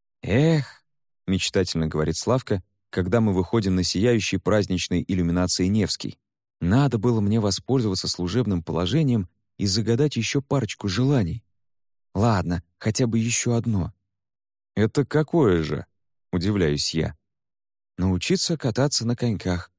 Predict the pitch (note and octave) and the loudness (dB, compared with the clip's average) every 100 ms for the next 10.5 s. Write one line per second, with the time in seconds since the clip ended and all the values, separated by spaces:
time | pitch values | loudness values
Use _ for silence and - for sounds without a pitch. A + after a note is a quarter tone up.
0 | _ _ _ - F#2 E2+ G#2 C3 - G2 | _ _ _ -2 0 2 2 0 -2 -2
1 | F2+ D#2+ - F#2 F#2 F2 F#2+ F#2 D#2 D2 | -2 -4 0 0 0 -2 0 0 0 -2
2 | - - - _ _ _ _ _ _ - | -6 -8 -14 _ _ _ _ _ _ -2
3 | G#3 G3+ C3 G#2+ F#2+ - C#3+ - - - | 2 4 2 0 0 0 0 0 -6 -10
4 | - _ _ _ _ _ - E2 A#2 E3+ | -14 _ _ _ _ _ -8 0 2 2
5 | F#3 _ _ - E2+ D#3 F#3+ D#3+ B2+ D3 | -2 _ _ -4 2 4 4 4 4 2
6 | C#3+ - _ _ - D3+ G3+ G#3+ - E3 | 0 -6 _ _ 2 2 4 0 2 0
7 | C#3+ D#3 D3 C3+ _ _ - G2 F#3 D#3+ | 0 -2 -4 -4 _ _ -2 2 2 4
8 | C#3+ G2 C#3+ C#3+ G#2+ G2 G2+ G2 F2 - | 2 2 2 2 0 0 0 0 -6 -8
9 | - _ _ _ _ _ _ _ - - | -12 _ _ _ _ _ _ _ -4 0
10 | F2+ F#2+ D#2 - | 4 4 2 -2